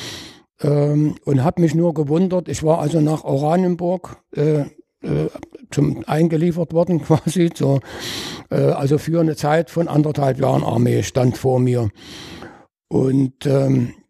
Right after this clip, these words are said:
da hab ich nicht gewusst, wie ich das überhaupt überstehen soll. Also das, das war mir, äh, also es wäre aber in jedem l-, anderen Land auch mein Problem gewesen. Also eine Armee wollte ich nicht. Also das bin einfach schon Pazifist und jetzt ausgerechnet <laughs> dorthin, ne? Ähm,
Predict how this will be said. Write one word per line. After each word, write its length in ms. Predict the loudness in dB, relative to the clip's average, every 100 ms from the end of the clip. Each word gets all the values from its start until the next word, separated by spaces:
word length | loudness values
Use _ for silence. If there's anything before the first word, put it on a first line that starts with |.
| -2
da 80 | 0
hab 120 | 2
ich 120 | 2
nicht 160 | 0 0
gewusst, 340 | 0 0 0
wie 100 | 0
ich 100 | 0
das 160 | 0 0
überhaupt 320 | 2 0 0
überstehen 500 | -4 -2 0 0 0
soll. 280 | -2 -4 -2
Also 200 | -4 -4
das, 280 | -4 -4
das 220 | -2 -2 0
war 140 | 2
mir, 320 | 2 0 -2 -4 -10 -20 -20 -10 -2
äh, 80 |
also 580 | 0 2 0 -4 -4 -4
es 80 | -2
wäre 240 | 0 0
aber 260 | 0 -2 0
in 100 | 2
jedem 380 | 2 2 2 0
l-, 120 | -4 -2
anderen 340 | 0 2 2
Land 300 | 2 2 0
auch 280 | 0 0 2
mein 300 | 2 2 0
Problem 420 | -2 0 2 2
gewesen. 420 | -2 0 0 0
Also 180 | -4 0
eine 140 | 2
Armee 440 | 2 2 2 2 2
wollte 260 | 2 0
ich 100 | 0
nicht. 300 | -2 -4 -4
Also 220 | -4 -2 -2
das 360 | -4 -4 -4 -4 0
bin 180 | 2
einfach 440 | 2 2 2 0 -6 -10 -10 -10
schon 280 | -4 0 2
Pazifist 680 | 2 0 2 2 2 0 0
und 120 | 2
jetzt 200 | 2 0
ausgerechnet 800 | 2 0 2 -2 0 2 0 0
<laughs> 0 |
dorthin, 440 | -2 2 2 2
ne? 140 | 0 -4 -6 -14 -10 -10 -10 -12 -12 -4
Ähm, 520 | 0 2 2 0